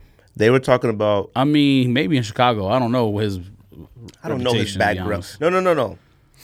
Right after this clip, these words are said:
Speaker 1: Let's
Speaker 2: But I don't care. <laughs> Whoa, yeah,
Speaker 1: No.
Speaker 2: I don't care what the hood
Speaker 1: I,
Speaker 2: thinks.
Speaker 1: no, no, this is my thing. He was saying that. So, so let me, let me go through the list, okay? So number ten, they had Off-White Serenas, okay?
Speaker 2: Yes.
Speaker 1: Number ten.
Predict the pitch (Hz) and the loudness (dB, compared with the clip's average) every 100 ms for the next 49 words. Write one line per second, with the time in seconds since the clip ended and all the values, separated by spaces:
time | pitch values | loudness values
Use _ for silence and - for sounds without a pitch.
0 | - 131 196 - 123 139 175 165 - 175 | -6 -2 -2 -2 -2 2 2 2 2 2
1 | 190 123 101 - 247 - 254 311 214 285 | 2 0 -2 -2 0 2 4 2 2 2
2 | 277 285 254 277 247 254 233 233 214 220 | 2 4 4 2 2 2 0 -2 0 0
3 | 190 143 107 170 165 190 247 165 180 147 | 0 0 2 2 4 2 0 0 2 2
4 | 143 185 160 147 120 165 175 - 151 131 | 0 0 -2 -2 0 0 0 0 0 2
5 | 120 110 - - - - 254 285 285 220 | 0 0 -4 -8 -8 0 0 2 -2 0
6 | 269 262 214 165 101 - 110 113 98 - | 2 2 2 0 0 -4 -6 -2 -2 -4
7 | _ _ - 135 175 196 202 120 117 - | _ _ -2 0 2 2 0 -2 -4 -8
8 | 113 123 120 123 143 175 202 156 101 82 | -2 0 2 0 2 0 0 -4 -4 -8
9 | - - _ _ - 98 113 190 - - | -18 -20 _ _ -6 0 0 0 -10 -20
10 | _ _ _ - 131 123 - 131 135 98 | _ _ _ -18 -12 -8 0 2 4 2